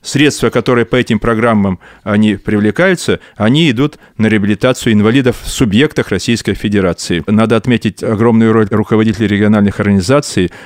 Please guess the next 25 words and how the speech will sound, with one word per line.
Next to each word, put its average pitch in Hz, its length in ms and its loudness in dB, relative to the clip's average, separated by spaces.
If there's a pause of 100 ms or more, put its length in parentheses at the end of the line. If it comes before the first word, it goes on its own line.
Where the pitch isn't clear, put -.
(180)
в - 80 -14
целом 131 400 2
и 98 180 0
председателей 104 600 -2
местных 127 380 0
организаций, 98 420 -2
которые 135 480 0 (560)
вместе 113 680 2
с - 160 -8
различными, 120 640 2
э, 101 560 0
службами 175 640 0 (260)
работают 117 600 0
в, 101 280 0
э, 104 840 0
э, 104 300 2
в 95 260 -2
области 135 320 0
реабилитации. 104 680 -2
Ну, 156 120 2
например, 110 480 2
с - 180 -6
региональными 156 520 2
службами 131 500 0
занятости. 95 760 0